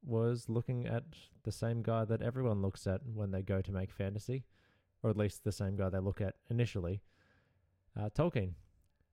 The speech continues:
And he did it. At the time, I didn't know he was, you know, a master of English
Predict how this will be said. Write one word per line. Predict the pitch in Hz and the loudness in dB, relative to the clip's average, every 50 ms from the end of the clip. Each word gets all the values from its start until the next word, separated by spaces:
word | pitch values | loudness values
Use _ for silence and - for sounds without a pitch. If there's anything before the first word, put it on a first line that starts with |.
| _ _ - | _ _ -4
And | 123 127 | 0 2
he | 147 170 151 | 2 2 4
did | 110 104 107 120 | 4 4 4 4
it. | 139 - - - - _ _ _ _ _ _ _ _ _ - | 2 0 -6 -18 -20 _ _ _ _ _ _ _ _ _ -8
At | - 104 | -6 -4
the | 107 | -4
time, | 101 - 107 107 110 104 | -2 -2 0 0 2 2
I | 101 | 2
didn't | 95 104 98 104 | 2 0 0 0
know | 101 104 104 | 0 0 0
he | 101 104 107 | 2 2 2
was, | 101 101 98 - - | 2 2 0 0 -2
you | 104 | -2
know, | 92 92 98 - - - 135 | 0 0 -2 -4 -6 -6 -4
a | 113 | -2
master | 101 101 98 95 - - 101 | 0 0 -2 -2 -4 -4 -4
of | 92 107 | -4 -4
English | 104 101 101 101 98 - - | -4 -2 -2 -2 -4 -4 -8